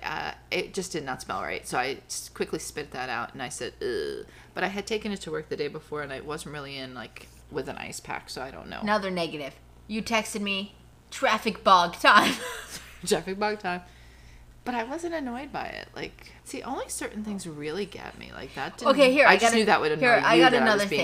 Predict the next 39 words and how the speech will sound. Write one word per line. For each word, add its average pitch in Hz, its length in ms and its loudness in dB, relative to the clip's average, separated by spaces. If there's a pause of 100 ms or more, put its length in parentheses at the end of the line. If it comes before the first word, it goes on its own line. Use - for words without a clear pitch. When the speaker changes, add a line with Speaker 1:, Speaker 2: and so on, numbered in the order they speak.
Speaker 2:
thing 127 60 -8
for 175 120 -6
you. 123 180 -8 (100)
Speaker 1:
No, 190 80 0
see, 196 140 -2
that 156 220 0
was 226 160 -2
more 156 300 -2 (180)
precautionary 151 680 -6
'cause - 140 -14
I 151 80 -6
knew 147 120 -10
that 143 120 -2
would 143 100 -6
annoy 139 280 -6 (160)
her 170 340 -2 (200)
that 156 100 -6
I 139 100 -2
was 139 140 -6
late. - 200 -8 (580)
If 160 160 -4
I 214 40 8
Speaker 2:
I 220 40 8
have 226 120 6
Speaker 1:
was - 20 2
Speaker 2:
another 208 240 2
Speaker 1:
late. 170 60 -2
Speaker 2:
one 165 100 -6
for 165 100 -12
you. 143 160 -6
I 202 140 4
told 220 260 -2
you 190 100 -2
I 180 120 2
needed 180 320 -4
to 196 120 -12
use 180 200 -4
the 190 80 2
restroom, 185 640 0